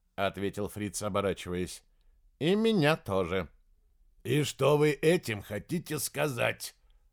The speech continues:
спросил Грац. Но Захар уже всё понял. В общем-то, особых сомнений, что все эти ощущения исходят именно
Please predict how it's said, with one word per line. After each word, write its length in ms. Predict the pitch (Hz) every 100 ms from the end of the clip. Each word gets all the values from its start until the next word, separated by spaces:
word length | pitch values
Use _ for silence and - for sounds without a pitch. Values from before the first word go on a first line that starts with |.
| _ -
спросил 520 | - 98 90 98 87
Грац. 360 | 80 76 - - _ _ _ _ _ _ -
Но 200 | 110 110
Захар 380 | 107 117 135 117
уже 200 | 95 101
всё 200 | - 90
понял. 340 | - 85 - _ _ _ _ _ _ -
В 160 | 107
общем-то, 440 | 170 - 175 - 165
особых 560 | - 139 - 156 135
сомнений, 640 | - 131 135 160 139 73 58 _ _ _ _
что 180 | - 90
все 240 | - 120
эти 140 | 110 113
ощущения 920 | - 95 - 92 - 123 120 104 98 -
исходят 520 | 92 - 110 98 -
именно 600 | 107 101 95 90 92 85